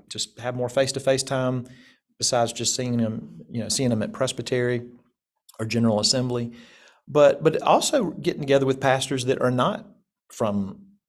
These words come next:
my background, that are not Presbyterian. And it's really great because I, I think with the, the less I know them, the first few minutes, they can sort of be in the gear of,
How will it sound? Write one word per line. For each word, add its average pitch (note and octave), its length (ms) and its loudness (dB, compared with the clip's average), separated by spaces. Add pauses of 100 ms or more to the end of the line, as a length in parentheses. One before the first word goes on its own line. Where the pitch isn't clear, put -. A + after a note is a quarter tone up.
(140)
my G#2+ 140 -2
background, F#2+ 640 -8
that G2 80 -8
are G2+ 80 -4
not A2+ 280 -4 (420)
Presbyterian. G#2 840 -6 (580)
And B2+ 600 2 (520)
it's F#3 220 -2
really D#4 220 8
great F#3 360 6
because C#3 380 0
I, - 460 -4
I D3+ 80 2
think G#3 200 6
with C#3+ 320 4
the, D3+ 260 6
the D3 140 2
less G3 340 6
I F#3 80 6
know D#3 220 6
them, C3+ 220 0
the A#2 100 -4
first D3+ 380 -2
few C#3+ 100 -4
minutes, C3 600 -2 (1700)
they D3 100 0
can C3 160 -4
sort F3 220 2
of C3+ 60 0
be C#3 100 2
in C3 80 4
the B2 60 -2
gear B2+ 380 0
of, A2 360 0